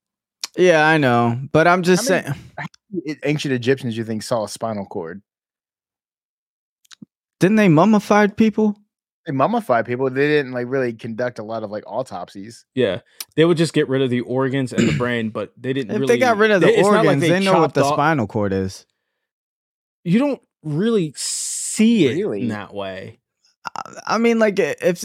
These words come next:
Speaker 1: I'm pretty sure if they
Speaker 3: They
Speaker 1: were
Speaker 3: thought the brain was useless. That's why they grinded it up.
Speaker 1: Well, yeah, because, like, they believed, like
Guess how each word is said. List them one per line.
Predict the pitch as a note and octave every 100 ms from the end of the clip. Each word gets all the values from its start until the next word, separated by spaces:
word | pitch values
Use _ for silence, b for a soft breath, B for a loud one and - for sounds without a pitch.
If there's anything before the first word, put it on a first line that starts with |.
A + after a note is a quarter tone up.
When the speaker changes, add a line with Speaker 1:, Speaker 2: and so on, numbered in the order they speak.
| -
Speaker 1:
I'm | C#3+ B3 G#3
pretty | A3 F3
sure | - E3+ C#3+ C3
if | B2
they | F#3
Speaker 3:
They | G3 G3
Speaker 1:
were |
Speaker 3:
thought | F3 -
the | G3+
brain | C3+ D#3 F#3+
was | C3 G#2
useless. | A2+ A3 - F2+ - - _ _ _ _
That's | D3+ D#3+
why | G3
they | D#3
grinded | C3 A2 C#3 D3 C3+
it | A#2+
up. | E3 E2 - _ _ _ - -
Speaker 1:
Well, | D#3+
yeah, | F#3 F3+
because, | B2+ B2+ D3+ C3+ B2 - -
like, | C#3+ B2+
they | C3+
believed, | B2 C3 C3 B2
like | B2 A2+ G2+